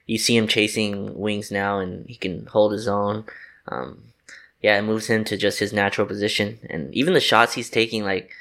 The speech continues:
they're a lot better. I know he's still missing wide open threes, which is frustrating, but, like, at least those shots are in the flow,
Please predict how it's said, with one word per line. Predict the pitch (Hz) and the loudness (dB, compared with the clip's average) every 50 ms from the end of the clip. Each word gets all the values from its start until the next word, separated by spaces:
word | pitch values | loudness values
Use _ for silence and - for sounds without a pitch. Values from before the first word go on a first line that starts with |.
| - - - _ _ - | -20 -20 -20 _ _ 2
they're | - 113 | 6 6
a | 107 | 8
lot | 104 104 104 107 107 90 - - _ _ 127 | 8 8 6 6 4 2 0 -4 _ _ 2
better. | - 104 104 107 113 | 4 4 6 6 6
I | 101 98 | 6 6
know | 107 113 110 | 4 2 2
he's | 107 107 | 2 0
still | - - 107 101 | 0 0 0 2
missing | 101 101 104 104 - 107 101 101 | 2 0 0 0 0 -2 -2 0
wide | 101 101 101 101 | 0 0 2 2
open | 101 101 101 104 107 | 2 0 -2 -4 -6
threes, | 107 - 104 101 95 - - | -4 -2 -2 -2 -2 -2 -4
which | 120 - - | -8 -8 -8
is | - | -6
frustrating, | - - - - - - 113 101 - - - | -2 -2 0 0 0 -2 -4 -4 -4 -4 -2
but, | - 90 90 - - - - - - - - - - _ _ - | -2 0 0 -2 -4 -8 -18 -20 -20 -20 -20 -20 -20 _ _ -4
like, | - - | 0 2
at | 98 104 | 4 4
least | 107 110 107 - | 4 4 4 6
those | 101 104 107 | 6 6 6
shots | - - 110 107 110 - | 6 6 4 4 6 4
are | 110 98 | 4 4
in | 90 98 101 | 2 2 2
the | 107 104 | 0 0
flow, | - - - 101 98 98 107 113 117 | 0 0 -2 0 4 4 4 4 2